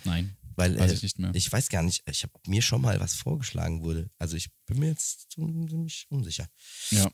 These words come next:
Speaker 1: ich höre keine Podcasts, von daher <laughs>
Speaker 2: Ja, doch, ich
Speaker 1: wird
Speaker 2: schon,
Speaker 1: mir nichts
Speaker 2: aber,
Speaker 1: vorgeschlagen.
Speaker 2: ähm,
Speaker 1: Ja, haben Alben
Speaker 2: hast du eigentlich schon mal
Speaker 1: Algorithmus.
Speaker 2: unseren gehört?
Speaker 1: Äh, ja, es ist ja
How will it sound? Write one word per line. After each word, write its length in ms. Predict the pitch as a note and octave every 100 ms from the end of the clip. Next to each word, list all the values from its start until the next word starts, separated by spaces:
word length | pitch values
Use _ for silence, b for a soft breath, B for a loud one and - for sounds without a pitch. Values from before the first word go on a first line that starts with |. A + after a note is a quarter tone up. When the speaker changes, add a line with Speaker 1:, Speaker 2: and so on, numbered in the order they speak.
| -
Speaker 1:
ich 160 | G#2+ F2+
höre 180 | B2
keine 220 | C#3+ G#2 G2
Podcasts, 500 | G2+ - F#2+ F2+ -
von 120 | F#2
daher 400 | F#2 G2+ G#2+ G#2+ G#2+ - - - - -
<laughs> 580 | F3 - D3+ - E3+ -
Speaker 2:
Ja, 100 | C3
doch, 180 | A#2+ D3
ich 120 | D#3
Speaker 1:
wird 100 | D3
Speaker 2:
schon, 80 | C3+
Speaker 1:
mir 100 | C3+
nichts 200 | A#2+ G#2
Speaker 2:
aber, 200 | G#2+ G#2
Speaker 1:
vorgeschlagen. 400 | - G#2+ G#2 G#2+
Speaker 2:
ähm, 120 | G2 - B B B B -
Speaker 1:
Ja, 140 | - -
haben 320 | - A2+ C#3+
Alben 220 | A#2 C#3
Speaker 2:
hast 120 | D3 -
du 40 |
eigentlich 220 | B2 C3
schon 100 | C3+
mal 80 | B2
Speaker 1:
Algorithmus. 240 | G#2 F3
Speaker 2:
unseren 160 | F#3+ F#3+
gehört? 340 | F3 F3 G3 - _ - -
Speaker 1:
Äh, 260 | F3+ A2+ A#2+
ja, 300 | G#2+ C3 B2+
es 180 | A2+ B2
ist 120 | -
ja 160 | B2